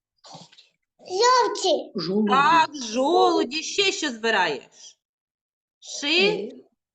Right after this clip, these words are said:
Speaker 2: шишки.
Speaker 1: Шишки.
Speaker 3: Шишки. Ще що збирає? Гор-
Speaker 2: Горобинка.
Speaker 3: горішки, так? І
Speaker 2: Ні.
Speaker 3: все це вона ховає в своє дупло на зиму, щоб було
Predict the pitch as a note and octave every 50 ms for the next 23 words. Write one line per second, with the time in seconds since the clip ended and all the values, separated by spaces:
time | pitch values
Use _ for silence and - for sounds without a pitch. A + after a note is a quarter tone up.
0 | _ _ - - - - - - - - - - - - _ - - G#4+ B4 B4
1 | A#4+ - - - - - - - - _ _ _ _ - A#4 A#4+ B4 A#4+ A#4+ A4+
2 | A4 A4+ - - - G4 G4+ G4 F#4+ - - - A#4+ A#4+ A#4 - G#4 G4 E4 D4
3 | C#4 F4 E4+ D#4 C#4+ C4 A3+ G3+ F#3 D#3+ D#3+ D#3+ D#3+ E3 E3+ C4 E4+ G4 G#4+ A4
4 | A4+ A#4+ A#4+ A4+ A#4 - - _ _ _ _ _ _ _ _ _ _ _ _ _
5 | _ _ _ _ _ _ _ _ _ _ _ _ _ _ - - - B3 C4+ C4+
6 | B3 B3 - D#4+ E4 - G4+ A4+ B4 A#4+ A4+ A4+ A4+ A#4 A#4 A#4 A#4+ A4 A4 G#4
7 | G#4+ - - G4 F#4+ F#4 - - G#4+ A#4 C5 C#5 C#5+ C5+ - - - - _ _
8 | _ _ - A3 A3 A3+ C4+ C#4 C4 - - E4+ E4 D4+ C4+ - - A3+ G#3 G3
9 | G3 F#3+ G3 G#3+ B3 F4 A#4 B4+ C5 C5+ C#5+ C5 - - F#4+ E4 F4 F#4 F#4 F#4
10 | F4+ F4 E4 E4 - - A#3 A3 A3 A3 G3 F#3 F3 E3+ E3 E3 - C#4 D#4+ G4+
11 | A4 A#4+ A#4 E4+ C4 A#3+ C#4+ D4+ D4 B3+ G3+ F3+ F3+ F#3+ A3+ A#3 A#3+ B3 A#3 A3+
12 | G#3 G3 E3+ E3 D#3 - _ _ _ _ _ _ _ _ _ _ _ _ _ _
13 | _ _ _ - - - A3 G3+ G#3+ D4 G#4 B4 C5